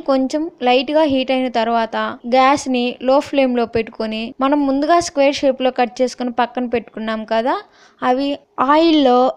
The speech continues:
నెమ్మదిగా ఒక్కొక్కటిగా యాడ్ చేసుకోండి. ఇలా ఆయిల్లో కొంచెం ఫ్రై అయిన తర్వాత చక్కెర పారాలు పైకి తేలుతూ ఉంటాయి.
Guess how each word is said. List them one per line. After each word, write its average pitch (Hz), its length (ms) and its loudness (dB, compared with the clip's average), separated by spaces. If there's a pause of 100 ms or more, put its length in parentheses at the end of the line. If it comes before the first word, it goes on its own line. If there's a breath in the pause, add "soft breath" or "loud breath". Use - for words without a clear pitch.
(220)
నెమ్మదిగా 262 560 2 (260)
ఒక్కొక్కటిగా 277 640 0 (140)
యాడ్ 220 200 0 (100)
చేసుకోండి. 208 480 -8 (320 soft breath)
ఇలా 269 280 4 (380)
ఆయిల్లో 311 380 6 (120)
కొంచెం 262 280 2 (100)
ఫ్రై 247 240 4
అయిన 269 200 2 (120)
తర్వాత 226 360 0 (560 soft breath)
చక్కెర 277 400 -2 (100)
పారాలు 226 480 2 (280)
పైకి 277 340 2
తేలుతూ 254 400 0 (140)
ఉంటాయి. 214 400 -4